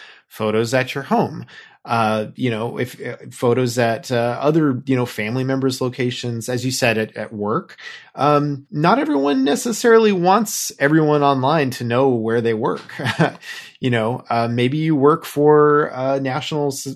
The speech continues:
you know, security organization, and, uh, you know, that's not necessarily public knowledge, and maybe they, they don't want you to reveal where you, you know, your home base is.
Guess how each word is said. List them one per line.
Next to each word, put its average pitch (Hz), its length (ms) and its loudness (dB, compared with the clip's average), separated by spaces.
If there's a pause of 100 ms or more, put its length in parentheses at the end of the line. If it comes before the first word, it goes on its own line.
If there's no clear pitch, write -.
you 143 180 -4
know, 131 200 2
security 139 880 0
organization, 135 1040 -2 (340)
and, 110 540 -2
uh, 107 440 2
you 135 200 -8
know, 127 100 -2
that's 131 260 0
not 135 220 4
necessarily 156 460 4
public 170 320 4
knowledge, 185 480 4
and 127 100 -2
maybe 147 220 4
they, 170 240 0 (260)
they 165 140 4
don't 190 260 6
want 208 260 4
you 208 120 6
to 196 120 8
reveal 180 760 6
where 139 260 4
you, 160 500 0
you 143 80 0
know, 131 120 2
your 131 180 4
home 165 240 2
base 175 320 2
is. - 400 -14